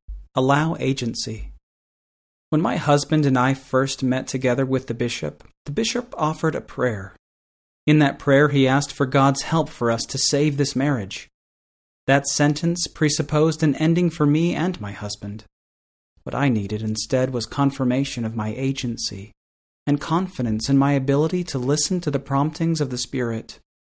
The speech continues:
Later, my bishop sent me a message saying, "You have obviously studied, pondered,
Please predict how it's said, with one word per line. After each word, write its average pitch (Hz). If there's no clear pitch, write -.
Later, 139
my 139
bishop 135
sent 135
me 139
a 131
message 127
saying, 120
"You 143
have 147
obviously 151
studied, 127
pondered, 139